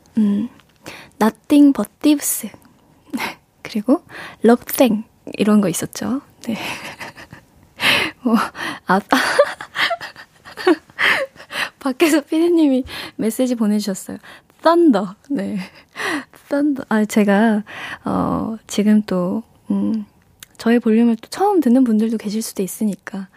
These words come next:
번데기 발음을 하기만 하면 웃음이 터져서, 어, 주체를 못했었거든요. 스스로 하는 그 발음에 좀 못 이겼던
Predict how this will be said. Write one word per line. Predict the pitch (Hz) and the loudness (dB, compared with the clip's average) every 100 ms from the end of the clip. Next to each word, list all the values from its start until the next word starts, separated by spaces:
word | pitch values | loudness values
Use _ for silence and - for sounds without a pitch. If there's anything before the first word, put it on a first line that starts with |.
| - - - - | -20 -20 -20 -4
번데기 | 277 294 339 311 | 2 2 4 2
발음을 | 240 214 208 196 202 196 | 2 0 0 -2 -2 -4
하기만 | 226 277 277 254 | -2 0 2 2
하면 | 220 208 214 | 0 -2 -2
웃음이 | 196 202 240 220 | -4 -2 0 0
터져서, | - 269 220 254 262 208 220 - - - _ - | -2 -4 -4 -2 -2 -2 -6 -16 -20 -20 _ -6
어, | 196 | -6
주체를 | 196 - 254 233 | -6 -2 2 2
못했었거든요. | 185 226 - 202 180 196 175 175 | 0 -4 -6 -6 -6 -4 -4 -4
스스로 | 262 302 285 | -2 4 4
하는 | 240 214 202 | 4 2 0
그 | - 175 | -4 -10
발음에 | 196 - 208 185 156 190 208 | -8 -6 -4 -4 -6 -8 -12
좀 | - - | -16 -6
못 | 226 208 | 0 2
이겼던 | 214 190 - - 214 | 2 0 -6 -6 -6